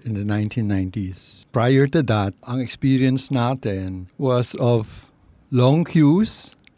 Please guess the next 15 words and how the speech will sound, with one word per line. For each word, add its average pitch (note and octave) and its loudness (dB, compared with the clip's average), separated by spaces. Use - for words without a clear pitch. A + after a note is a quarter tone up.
long C#3 4
water B2 2
service G2 -4
interruptions, G#2 -8
essentially, C#3 2
uh, A2+ -6
water A2 0
crisis, G2+ -4
at A2+ -2
a A#2+ 0
time D3 0
when D3 2
the C#3 2
customer C3+ -2
base G#2 -2